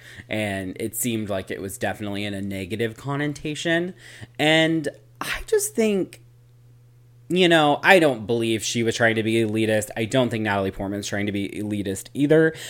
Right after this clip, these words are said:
I think it's just a changing of the guards. It's a change in time.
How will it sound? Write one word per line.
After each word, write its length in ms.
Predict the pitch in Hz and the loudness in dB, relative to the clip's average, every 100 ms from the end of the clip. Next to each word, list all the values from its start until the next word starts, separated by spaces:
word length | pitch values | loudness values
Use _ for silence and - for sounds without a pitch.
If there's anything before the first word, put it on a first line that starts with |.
| - | -4
I 100 | - | 2
think 240 | 123 127 123 | 4 4 2
it's 180 | 170 - | 0 0
just 300 | 180 - - | -4 -4 -4
a 140 | 127 | -4
changing 560 | 123 - 117 120 135 147 | -2 -2 0 0 0 -2
of 140 | 135 | -2
the 60 | 135 | -4
guards. 540 | 101 101 175 123 95 | -2 2 4 2 0
It's 200 | - - | -8 -4
a 340 | 107 104 101 95 | -2 0 -2 -4
change 380 | - 104 113 | -4 -4 -2
in 160 | 123 113 | -2 -2
time. 640 | - 92 95 101 127 165 | -6 -6 -4 -2 -2 -4